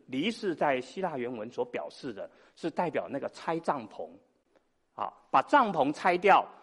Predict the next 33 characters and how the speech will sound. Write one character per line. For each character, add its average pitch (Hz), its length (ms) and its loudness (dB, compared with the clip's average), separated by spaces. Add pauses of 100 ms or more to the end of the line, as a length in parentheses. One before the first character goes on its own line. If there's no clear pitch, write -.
(120)
重 175 220 0
新 233 200 0
又 196 160 6
去 175 160 -2
搭 156 340 0
一 170 160 -4
个 147 140 0
新 220 280 -2
的 175 120 0
帐 120 260 -6
篷 - 180 -20
的 104 80 -14
意 110 140 -12
思， 107 340 -16
哈， - 240 -4 (120)
这 202 100 4
是 202 140 -2
离 131 180 -4
世 165 320 -4
原 117 240 -8
来 117 140 0
的 107 160 -6
一 127 40 -8
个 120 120 -4
意 135 180 -8
思， 110 260 -12 (360)
拆 214 260 4
帐 180 260 4
篷， 117 300 -2 (100)
搭 - 160 -2
新 160 240 -4
帐 135 300 0
篷。 95 160 -10